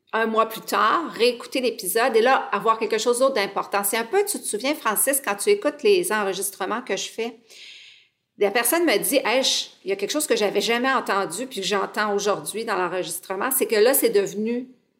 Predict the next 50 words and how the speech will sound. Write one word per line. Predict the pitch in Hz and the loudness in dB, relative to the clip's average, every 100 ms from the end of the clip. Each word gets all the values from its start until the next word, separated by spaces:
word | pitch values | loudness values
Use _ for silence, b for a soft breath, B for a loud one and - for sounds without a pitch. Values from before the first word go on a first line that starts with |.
| - | -6
important. | 208 202 190 196 185 | -4 -4 -4 -6 -6
C'est | 180 | -4
devenu | 196 202 208 | 0 0 0
que | 220 | -4
ça | 196 185 | -4 -4
fait | 214 | -2
de | 202 | -2
la... | 196 - | -2 0
c'est | 196 196 | 0 0
important | 202 202 190 - | -2 -4 -6 -4
dans | 202 185 185 - _ | -4 -4 -6 -12 _
ton | 185 | -10
cheminement. » | 175 175 175 175 - | -10 -8 -8 -8 -2
Donc, | 175 165 B B B B B | 0 0 B B B B B
je | - | -6
vais | 208 | -4
faire | 214 240 | 0 2
la | 233 | 2
réponse | 202 202 220 202 | 0 -2 -2 -2
courte | - 240 | -4 -6
puis | - | -6
je | 180 | -4
vais | 190 | -2
laisser | 190 - 202 196 | -2 0 0 0
Josée | 185 180 190 | -6 -6 -6
répondre. | 185 - 208 226 233 B B _ _ _ - | -6 -4 -4 -4 -8 B B _ _ _ -4
Non, | 220 233 | 0 0
vous | 208 | 0
n'êtes | 202 226 | -4 0
pas | |
obligé | 202 180 196 | -2 -2 -4
de | 190 | -4
tout | - - 254 | -4 -10 -10
faire. | - 196 175 156 151 _ _ | -6 -4 -4 -8 -14 _ _
Vous | 214 | -4
n'êtes | 208 | 0
pas | |
obligé | 208 202 240 | 2 2 2
de | 185 | 0
tout | - - 262 | -4 -8 -8
prendre, | - 220 220 226 - | -6 -2 -2 -4 -2
mais | 214 | 0
il | |
y | 202 | 0
en | 202 | 0
a | 208 | -2
pour | 214 208 208 | -2 -4 -4
tous | - | 0
les | 233 202 | 4 4
doshas. | 185 175 - | 2 -2 -4